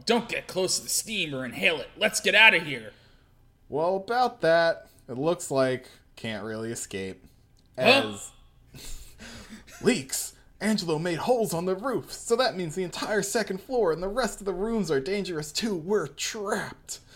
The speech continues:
Speaker 2: Man, that is so not great.
Speaker 1: Well, we can't do anything about this steam. Ah, the bathroom too.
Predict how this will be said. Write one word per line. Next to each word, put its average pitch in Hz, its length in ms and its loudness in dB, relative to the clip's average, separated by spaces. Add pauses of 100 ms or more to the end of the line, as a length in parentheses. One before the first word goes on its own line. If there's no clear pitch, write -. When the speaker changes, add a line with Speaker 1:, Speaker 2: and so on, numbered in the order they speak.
(260)
Speaker 2:
Man, 160 260 -4
that 165 160 0
is 156 140 -2
so 160 340 0
not 139 460 -2
great. 123 640 -6 (1080)
Speaker 1:
Well, 151 460 -2
we 131 80 -10
can't 175 300 0
do 175 160 -2
anything 165 340 -2
about 160 320 0
this 170 160 0
steam. 156 560 -2 (800)
Ah, 214 480 10
the 196 80 0
bathroom 226 500 8
too. 214 360 6